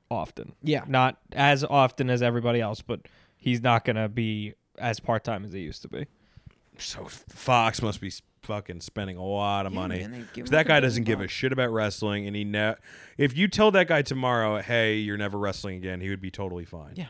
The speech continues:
Speaker 2: of course.
Speaker 3: The only time I've ever seen that guy happy, and I've said that before,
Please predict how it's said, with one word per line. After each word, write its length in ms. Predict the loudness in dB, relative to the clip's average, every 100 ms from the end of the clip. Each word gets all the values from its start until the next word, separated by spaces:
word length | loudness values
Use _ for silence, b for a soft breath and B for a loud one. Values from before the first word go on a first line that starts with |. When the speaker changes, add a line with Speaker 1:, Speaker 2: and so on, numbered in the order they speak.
| _
Speaker 2:
of 60 | _
course. 240 | -20 -20 -20 b b
Speaker 3:
The 100 | 2
only 180 | 4 6
time 180 | 6 6
I've 140 | 6
ever 160 | 4 2
seen 200 | 0 -2
that 120 | -2
guy 140 | 0 0
happy, 320 | 0 0 -4
and 80 | -6
I've 100 | -8
said 140 | -6
that 120 | -6
before, 440 | -6 -6 -4 -4